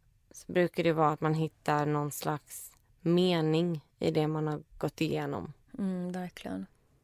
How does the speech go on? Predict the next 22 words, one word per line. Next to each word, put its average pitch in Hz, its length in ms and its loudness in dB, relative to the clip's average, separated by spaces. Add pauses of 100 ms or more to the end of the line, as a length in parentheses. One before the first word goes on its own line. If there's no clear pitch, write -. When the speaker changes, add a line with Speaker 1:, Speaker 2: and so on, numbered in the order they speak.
(1000)
Speaker 2:
En 202 180 2
sista 196 360 2
grej 180 220 2
här 180 120 0
innan 170 320 -2
jag 170 160 0
ska 170 340 0 (240)
släppa - 680 -4
ordet 175 360 -6
till 175 100 -10
dig. 185 260 -2 (800)
Det 202 140 2
är 208 40 8
också 202 200 0
liksom, 190 300 0
Harrison 190 760 2
berättar 208 340 2
att - 120 -6
han 170 260 -4
försökte - 840 0
verkligen 185 400 0
fly 180 520 -4